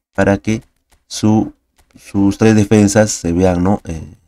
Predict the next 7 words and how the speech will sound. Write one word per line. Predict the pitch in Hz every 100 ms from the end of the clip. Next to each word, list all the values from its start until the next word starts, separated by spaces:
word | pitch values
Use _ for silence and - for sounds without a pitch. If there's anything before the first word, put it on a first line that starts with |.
| _ _ _
superados | _ 101 - 87 98 90 85
por | - 82 85
las | 82
bandas. | 90 80 73 - - - _ _ _
¿Sí? | _ - _ _ _
Esto | 110
ya | 117 -